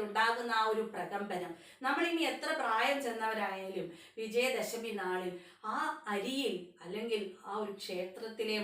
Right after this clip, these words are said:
മണ്ണിൽ ഹരിശ്രീ ഗണപതയെ നമ എന്ന് നമ്മുടെ വിരൽത്തുമ്പിനാൽ എഴുതുമ്പോൾ ഉണ്ടാകുന്ന ആ ഒരു, ആ, അനുഭൂതി, ആ ഒരു തലച്ചോറിൽ ഉണ്ടാകുന്ന ഒരു ഇമ്പൾസ് നമുക്ക് ഓ-, ഏവർക്കും ഓരോരുത്തർക്കും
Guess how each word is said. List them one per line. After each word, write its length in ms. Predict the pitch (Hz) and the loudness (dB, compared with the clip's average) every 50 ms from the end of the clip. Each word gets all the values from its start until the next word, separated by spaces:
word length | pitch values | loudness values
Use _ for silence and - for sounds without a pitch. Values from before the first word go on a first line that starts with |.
| 196 196 | 0 0
മണ്ണിൽ 380 | 196 190 196 214 220 208 180 165 165 - - - - - _ _ - | 0 0 0 2 2 2 0 0 -2 -6 -8 -18 -20 -20 _ _ -4
ഹരിശ്രീ 560 | 233 233 269 294 294 - - - 269 269 262 254 233 | -4 -4 -2 -2 -4 -4 -4 -4 -2 0 0 0 2
ഗണപതയെ 580 | 220 233 226 220 220 220 220 240 240 254 254 254 247 233 | 2 2 2 4 2 4 4 4 4 4 2 0 0 0
നമ 220 | 226 214 208 214 - 220 220 220 214 208 | 0 -2 2 6 6 6 6 6 2 0
എന്ന് 220 | 214 220 262 285 359 392 381 - - - _ _ _ _ _ _ 208 | 0 2 2 2 2 2 0 -4 -12 -18 _ _ _ _ _ _ -12
നമ്മുടെ 360 | 180 175 190 220 240 247 233 | -10 -8 -6 -4 0 0 2
വിരൽത്തുമ്പിനാൽ 800 | 208 202 208 226 254 247 - 269 247 240 233 233 226 220 214 208 202 | 2 2 0 0 0 0 -2 -2 2 2 2 4 4 4 4 2 0
എഴുതുമ്പോൾ 500 | 196 196 226 240 247 247 240 233 226 220 | 0 2 2 2 2 2 0 0 0 0
ഉണ്ടാകുന്ന 560 | 214 202 214 220 220 220 214 226 226 226 220 | -2 2 6 8 8 8 8 6 2 4 4
ആ 140 | 214 208 208 208 202 | 4 4 6 4 4
ഒരു, 160 | - 233 208 190 180 - - - - - - - _ | 6 6 4 4 2 -2 -6 -14 -20 -20 -20 -16 _
ആ, 100 | - 208 202 202 202 196 | 2 4 4 4 4 4
അനുഭൂതി, 760 | 196 208 220 240 247 240 214 226 254 254 247 240 214 190 175 165 - - - - _ _ _ _ - | 2 2 2 2 2 0 0 0 2 6 6 6 6 6 4 2 -2 -6 -16 -20 _ _ _ _ 2
ആ 100 | - 254 302 320 | 4 4 4 6
ഒരു 180 | 330 330 320 320 | 4 2 0 0
തലച്ചോറിൽ 640 | - - 233 226 240 240 240 320 320 311 311 302 285 | 2 4 4 4 4 2 0 0 0 2 2 2 2
ഉണ്ടാകുന്ന 440 | 269 269 269 262 254 262 254 254 254 | 2 6 8 10 10 10 8 6 4
ഒരു 180 | 240 226 220 214 | 4 4 4 4
ഇമ്പൾസ് 580 | 220 202 196 196 202 214 208 202 196 - - - - | 2 0 0 0 2 2 2 2 2 0 -4 -6 -6
നമുക്ക് 340 | - 185 185 202 - - 202 185 190 190 208 | -4 -4 -4 -2 -2 0 0 2 2 2 2
ഓ-, 260 | 226 247 - - - 196 196 208 254 | 2 0 0 0 -4 2 4 6 6
ഏവർക്കും 460 | 285 - 349 330 320 - 220 190 170 175 - 190 | 6 6 4 2 4 2 0 0 0 -4 -6 -6
ഓരോരുത്തർക്കും 760 | 180 175 185 233 262 277 285 - - 254 233 226 208 196 175 | -4 0 2 4 4 4 2 0 -2 -4 -4 -2 -4 -6 -8